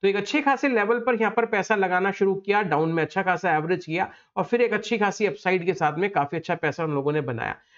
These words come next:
Now, the condition is that कि यहाँ पर आकर वॉल्यूम फिर इन एडवांसमेंट वाले वॉल्यूम से ज्यादा बड़े आपको दिखाई दे रहे हैं, यानी कि हम लोग ये कह सकते हैं कि not to be hundred percent confirmed, but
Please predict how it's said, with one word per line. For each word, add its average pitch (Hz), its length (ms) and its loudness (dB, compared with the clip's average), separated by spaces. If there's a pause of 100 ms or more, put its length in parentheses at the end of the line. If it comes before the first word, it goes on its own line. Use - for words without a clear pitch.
(120)
Now, 131 140 2 (320)
the 185 140 -2
condition 233 440 2
is 226 100 -2
that 233 140 2
कि 254 100 0
यहाँ 170 380 0
पर 240 140 0
आकर 165 380 0
वॉल्यूम 151 480 2 (440)
फिर - 460 -2
इन 254 180 0
एडवांसमेंट 208 640 2
वाले 208 280 2
वॉल्यूम 170 400 0
से 233 200 0
ज्यादा 175 320 0
बड़े 160 260 2
आपको 151 260 0
दिखाई 139 360 -2
दे 113 140 -2
रहे 113 100 -4
हैं, - 60 -12 (320)
यानी 208 180 2
कि 233 80 0
हम 226 160 2
लोग 277 180 2
ये 294 60 0
कह 262 180 0
सकते 240 340 -2
हैं 220 180 2
कि 285 120 0
not 202 340 2 (560)
to 240 100 2
be 269 240 2
hundred 190 280 2 (140)
percent 240 340 0
confirmed, 214 480 0
but 240 160 2